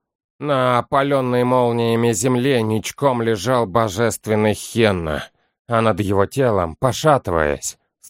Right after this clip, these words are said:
стоял на коленях Олмер, сжимая вожделенный адамант.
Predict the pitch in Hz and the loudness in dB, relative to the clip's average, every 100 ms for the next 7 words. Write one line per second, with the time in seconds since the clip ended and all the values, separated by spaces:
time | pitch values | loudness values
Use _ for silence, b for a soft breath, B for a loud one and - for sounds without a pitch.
0 | - 131 135 151 131 120 139 147 147 135 | -2 0 0 0 0 0 0 0 0 -2
1 | - 117 104 90 87 85 - _ - 92 | -4 0 2 2 0 -4 -8 _ -4 -2
2 | 90 101 101 135 104 82 82 101 90 80 | 0 0 2 2 2 0 0 0 -2 -2
3 | 101 95 90 90 90 - 107 95 98 95 | 0 2 0 0 -2 -2 -4 0 0 0
4 | 90 80 71 - - | 0 -2 -4 -10 -20